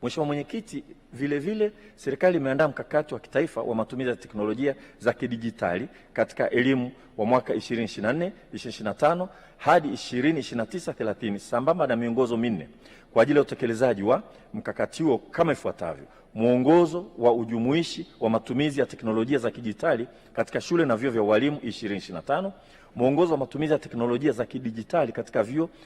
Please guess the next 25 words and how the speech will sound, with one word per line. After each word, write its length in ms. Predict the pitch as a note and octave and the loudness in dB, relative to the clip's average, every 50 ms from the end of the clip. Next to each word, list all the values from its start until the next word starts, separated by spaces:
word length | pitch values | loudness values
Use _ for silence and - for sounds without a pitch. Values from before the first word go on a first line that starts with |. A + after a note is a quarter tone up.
| - - - - - - - | -20 -20 -20 -20 -20 -12 -2
vya 180 | G#2 B2+ B2+ | 4 6 6
ufundi 460 | B2+ C3+ B2+ - - - E3+ F3 D#3+ | 6 6 2 -2 0 0 2 2 2
na 60 | D3 B2+ | 0 0
mafunzo 320 | A#2 A#2 - - D#3 C3+ | 0 -2 -2 -2 -2 0
ya 40 | B2+ | 0
ufundi 220 | A2 - B2 G#2+ G#2 | -2 -2 -4 -6 -4
stadi 280 | - - D3 D3 C3+ | 0 2 2 2 2
ishirini 240 | A2 - B2 A2+ A2 | 0 -4 -4 -4 -4
ishirini 200 | G2 - - F2+ | -6 -8 -10 -10
na 40 | E2 | -8
tano, 340 | - - D3 E3 F#3 G3+ G3+ - - - - - _ - | -4 -2 0 0 0 -2 -6 -10 -16 -20 -20 -20 _ -2
mwongozo 360 | A#2+ B2+ C#3+ D#3 F3 E3+ E3 | 2 2 4 4 4 4 2
wa 40 | D3 | 2
matumizi 420 | C#3 B2+ - - C#3+ D#3+ D#3+ D3 | 0 0 -2 -2 -2 0 2 2
ya 60 | C#3+ | 2
teknolojia 500 | - - - - B2+ B2+ B2+ C3 C3+ D#3 | 0 0 -4 -2 0 2 2 4 4 2
za 140 | C#3 B2+ B2 | 0 0 -2
kidijitali 460 | - - B2 A2+ G2 - D#3+ D#3 C3+ | -2 -4 -6 -6 -4 -2 -2 -2 0
katika 240 | B2 B2 - - C#3 | -2 -4 -4 -4 -4
vyuo 140 | A#2+ C3 B2+ | -2 -2 -4
vikuu 340 | G#2+ A2 - - D#3+ D3+ - | -6 -6 -8 -6 -6 -6 -4
ishirini 260 | A2+ - - A#2+ A2 | -6 -6 -6 -6 -6
ishirini 180 | G2+ - - G#2 | -8 -8 -8 -8
na 60 | G2 | -4
tano, 300 | - F#3 F#3 D3 B2 B2 | 0 0 0 0 -2 -6